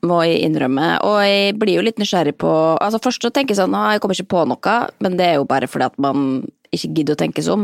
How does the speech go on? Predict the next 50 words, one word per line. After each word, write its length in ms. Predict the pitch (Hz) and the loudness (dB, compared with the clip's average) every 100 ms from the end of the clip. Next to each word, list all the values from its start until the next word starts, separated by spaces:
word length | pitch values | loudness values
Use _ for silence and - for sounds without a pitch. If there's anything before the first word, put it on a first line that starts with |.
| - | -4
fordi 220 | - 180 170 | -4 0 0
at 140 | 175 | 0
når 60 | 170 | 0
du 40 | 170 | 0
begynner 180 | 170 | 0
å 60 | 160 | -2
scrolle 260 | 170 165 160 | -2 0 0
nedover, 380 | 151 160 233 240 | 0 0 0 -2
så 220 | - 190 | 0 0
er 60 | 156 | 2
man 80 | 147 | 0
jo 80 | |
enig 380 | 151 156 147 139 | 0 0 0 0
med 80 | 139 | 0
veldig 220 | 147 135 135 131 | 0 0 -2 -2
mange, 220 | 160 160 - 143 | -2 0 0 2
og 140 | 180 180 | 2 2
det 80 | 180 | 0
er 140 | 165 135 | 2 2
jo, 300 | 202 285 311 | 0 0 -2
folk, 400 | - 170 - - - | -2 -4 -4 -14 -4
folk 240 | 185 - - | -4 -2 0
er 60 | 269 | 2
jo 60 | 156 | 2
irriterende. 460 | 135 - - - - | 0 0 -2 -4 -8
Det 220 | - - 359 | -4 -2 0
må 160 | 370 | 0
være 160 | 101 127 | 0 0
lov 140 | 117 | -2
å 20 | - | -4
si. 160 | - - - - - - - - - | -8 -12 -18 -18 -16 -14 -14 -16 -2
Men, 220 | 233 247 262 | 2 2 4
eh, 640 | 262 262 262 254 254 - 277 | 4 4 4 2 2 2 0
jeg 80 | |
begynte 180 | 311 - | 0 -2
å 80 | 262 | -2
scrolle 300 | 294 311 277 | 0 2 2
litt 160 | 226 254 | 2 2
her 140 | 269 | 2
da, 60 | 349 381 277 | 4 4 2
og 60 | |
da 100 | 269 | 0
står 320 | - 285 220 185 | 0 0 2 4
det 60 | |
den 140 | 214 226 | 2 0
første 260 | 247 - | -2 -2
som 140 | 180 220 | -2 0
skriver 240 | - 214 | 0 2
bare 140 | 185 | 2
sånn, 100 | 185 | 0